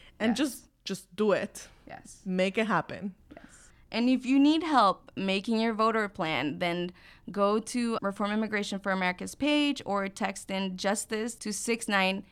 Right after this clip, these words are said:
Speaker 2: eight six six. We will be in the very next week helping all of our members make their voting plans so that they can get to the polls.
Speaker 1: Woo!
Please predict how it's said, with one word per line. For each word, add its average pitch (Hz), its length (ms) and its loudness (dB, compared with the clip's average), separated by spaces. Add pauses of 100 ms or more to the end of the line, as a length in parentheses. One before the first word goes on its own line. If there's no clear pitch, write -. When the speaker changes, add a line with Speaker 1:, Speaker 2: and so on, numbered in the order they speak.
(160)
Speaker 2:
eight 185 180 -4
six - 240 -6
six. 285 380 2
We 233 220 -2
will 226 200 2
be 202 260 -6 (240)
in 196 200 -2
the 196 80 -4
very 277 320 0
next 240 280 0
week 220 260 -8 (200)
helping 202 400 -2 (120)
all 220 260 6
of 240 160 0
our 214 340 2
members 196 600 2 (280)
make 202 240 -2
their 202 160 0
voting 190 380 -2
plans 160 580 -6
so 190 160 -2
that 165 200 -2
they 175 100 -4
can 180 300 -4
get 170 220 -6
to - 100 -12
the 170 100 -12
polls. - 560 -10 (220)
Speaker 1:
Woo! 427 840 2